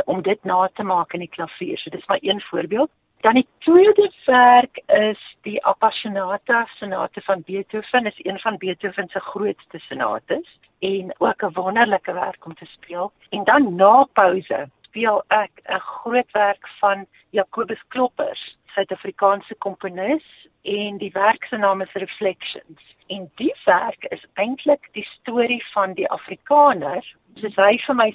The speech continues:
sê, dis nie 'n proteswerk of nie politieke werk nie, dit is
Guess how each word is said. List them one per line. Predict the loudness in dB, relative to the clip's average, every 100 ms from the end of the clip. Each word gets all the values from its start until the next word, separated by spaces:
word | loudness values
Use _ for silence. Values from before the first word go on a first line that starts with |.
| -4
sê, | -6 -4
dis | -8 -4
nie | -2 -2
'n | -6
proteswerk | -10 -12 -2 4 4 2 2 6 6 2
of | -4 -6
nie | -6 -6
politieke | -10 -10 -6 -6 -4 -4
werk | -4 -2 -4 -6
nie, | -14 -8
dit | -10 -8 0
is | 0